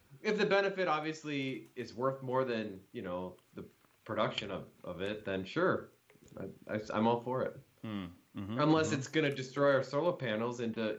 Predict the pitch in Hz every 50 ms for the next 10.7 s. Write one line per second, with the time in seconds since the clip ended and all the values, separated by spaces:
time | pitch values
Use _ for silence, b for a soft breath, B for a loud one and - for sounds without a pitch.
0 | - 123 123 127 131 135 131 - 127 123 123 131 139 151 156 147 151 147 143 147
1 | 143 165 156 - - - 156 160 160 143 127 127 139 160 160 160 - - 147 135
2 | 131 123 107 98 - - 104 95 90 - _ _ _ _ _ _ _ _ _ _
3 | _ _ _ _ _ - - - - - 104 113 113 120 123 123 117 113 110 110
4 | 107 107 101 - - 107 101 104 104 85 95 101 98 98 98 95 104 110 107 107
5 | - 113 107 - 120 113 107 107 101 101 101 101 101 104 104 113 - - - -
6 | 107 101 90 80 90 92 90 - - - - 107 104 101 98 92 98 95 104 98
7 | 95 87 - - 90 73 113 123 107 - b b b b b - 196 202 190 180
8 | 151 165 156 151 135 - - 139 143 131 - - - 139 135 135 - - - -
9 | - 190 170 147 135 - 147 139 127 123 117 117 113 110 - - - - 117 113
10 | 107 104 101 101 98 98 98 95 87 92 90 92 87